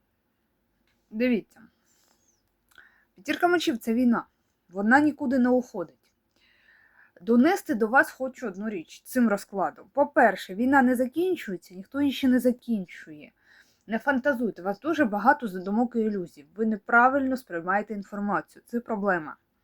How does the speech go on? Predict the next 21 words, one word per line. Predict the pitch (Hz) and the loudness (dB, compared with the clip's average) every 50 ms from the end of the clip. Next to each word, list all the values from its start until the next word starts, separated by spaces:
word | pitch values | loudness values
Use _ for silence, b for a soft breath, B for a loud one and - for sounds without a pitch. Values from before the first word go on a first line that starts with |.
| _ _ _ _ _ _ _ _ _ _ _ _ _ _ _ - | _ _ _ _ _ _ _ _ _ _ _ _ _ _ _ -4
Мова | 180 202 240 320 381 370 339 277 | 2 4 4 4 6 6 4 4
йде | 247 185 175 180 160 | 4 2 0 -4 -6
про | - - 208 226 220 190 | -6 -6 -4 -4 -4 -4
часткове | - - 214 - _ _ _ - 247 269 294 294 254 262 269 247 202 175 | -6 -10 -14 -14 _ _ _ 0 2 4 4 4 6 4 4 4 2 0
припинення, | - - - 220 - - 262 277 302 320 311 277 240 220 196 | -4 -6 -12 -12 -10 -6 0 2 4 4 6 6 4 4 2
від | 185 196 196 196 | 0 -2 -2 0
йок-, | 220 254 285 285 - - 208 | 4 4 4 4 2 -4 -8
від | 196 220 196 190 | -6 -6 -2 2
якого | 226 226 220 - - 240 247 285 311 247 269 226 | 2 2 2 2 0 2 4 4 4 4 4 4
можна | 214 233 262 262 247 233 226 | 6 6 4 4 4 0 -2
буде | 196 208 202 170 - - 214 185 | -2 -6 -14 -18 -16 -14 -14 -14
далі | 170 160 170 185 208 226 240 233 | -10 -6 -2 0 2 2 2 0
відштовхуватись. | 208 208 - - - - 262 247 196 180 _ - 147 - - - _ _ _ _ _ | -2 -6 -10 -10 -4 0 0 0 0 -2 _ -18 -20 -20 -20 -20 _ _ _ _ _
Не, | 196 202 220 214 196 | _ -10 -10 -10 -8
не | 202 220 220 | -6 -6 -6
буде | 202 214 277 294 233 202 | -2 0 0 0 0 -2
закінчення | 202 214 - 220 214 - - 208 190 185 | -6 -8 -10 -12 -16 -14 -12 -12 -12 -12
від-, | 202 208 208 | -12 -12 -12
війни | 220 240 - 208 214 226 247 294 294 | -12 -12 -10 -8 -6 -2 2 4 4
одним | 233 190 208 202 180 | 2 2 0 -6 -8
днем. | - - - | -12 -18 -20